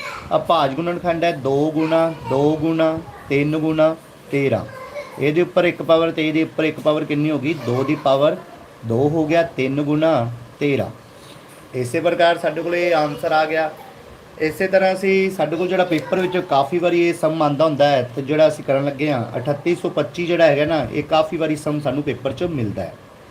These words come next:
ਤਾਂ ਦੇਖਦੇ ਹਾਂ ਅਸੀਂ ਇਹਨੂੰ, ਤੇ ਇਹਦੇ ਪਿੱਛੇ ਫਿਰ ਉਹੀਓ ਚੈੱਕ ਕਰੀਏ ਆਪਾਂ, ਇਹਦੇ ਮਗਰ ਜੋ ਹੈਗਾ ਕਿ ਪੰਜ ਹੈਗਾ, ਜਿਵੇਂ ਕਿ ਇਹ ਕਲੀ ਹੈ ਜਾਂ ਜੋਟਾ, ਇਹ ਤੁਸੀਂ ਚੈੱਕ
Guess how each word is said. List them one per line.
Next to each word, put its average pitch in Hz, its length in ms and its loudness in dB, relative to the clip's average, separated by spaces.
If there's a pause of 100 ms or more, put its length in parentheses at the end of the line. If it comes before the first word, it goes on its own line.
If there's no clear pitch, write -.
(840)
ਤਾਂ 113 120 0
ਦੇਖਦੇ 135 400 0
ਹਾਂ 165 60 -2
ਅਸੀਂ 160 180 -2
ਇਹਨੂੰ, 160 200 -2 (1080)
ਤੇ 170 160 -2
ਇਹਦੇ 202 200 4
ਪਿੱਛੇ 226 260 -2
ਫਿਰ 214 240 2
ਉਹੀਓ 226 180 0
ਚੈੱਕ 202 280 0
ਕਰੀਏ 202 200 2
ਆਪਾਂ, 196 540 2
ਇਹਦੇ 196 600 0
ਮਗਰ 139 320 0
ਜੋ 165 360 -2
ਹੈਗਾ 156 240 4
ਕਿ 160 300 0 (120)
ਪੰਜ 143 340 0
ਹੈਗਾ, 143 320 4
ਜਿਵੇਂ 143 280 0
ਕਿ 147 220 0
ਇਹ 160 100 0 (120)
ਕਲੀ 135 320 4
ਹੈ 156 80 4
ਜਾਂ 151 140 4
ਜੋਟਾ, 123 540 2
ਇਹ 139 80 -4
ਤੁਸੀਂ 147 280 -6
ਚੈੱਕ 143 260 0